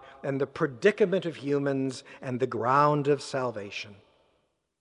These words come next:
You see, in the line of parables, this one comes right after the parable of the prodigal son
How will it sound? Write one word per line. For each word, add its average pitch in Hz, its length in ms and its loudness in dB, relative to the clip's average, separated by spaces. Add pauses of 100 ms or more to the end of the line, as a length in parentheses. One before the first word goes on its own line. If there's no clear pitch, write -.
(880)
You 190 80 -2
see, 262 340 2
in 214 180 6
the 196 100 10
line 277 500 10
of 165 220 0
parables, 208 520 10 (100)
this 285 300 4
one 185 320 10
comes 151 460 -2 (180)
right 196 380 12
after 170 400 10
the 226 100 12
parable 180 600 10
of 165 240 10
the 170 80 2
prodigal 196 560 8
son 165 560 4